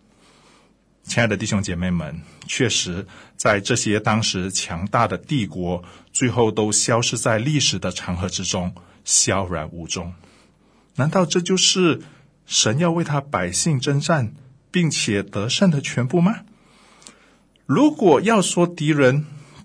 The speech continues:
对于神的百姓来说，没有一个敌人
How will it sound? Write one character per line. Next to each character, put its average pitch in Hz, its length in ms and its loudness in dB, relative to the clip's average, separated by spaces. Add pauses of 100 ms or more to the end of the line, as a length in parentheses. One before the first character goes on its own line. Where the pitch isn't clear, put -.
(100)
对 165 160 6
于 123 180 2
神 120 460 2
的 165 100 2
百 151 260 -4
姓 - 240 -2
来 82 140 -2
说， 87 340 -6 (460)
没 113 280 4
有 156 140 6
一 117 60 2
个 131 100 0
敌 - 180 -6
人 82 260 -6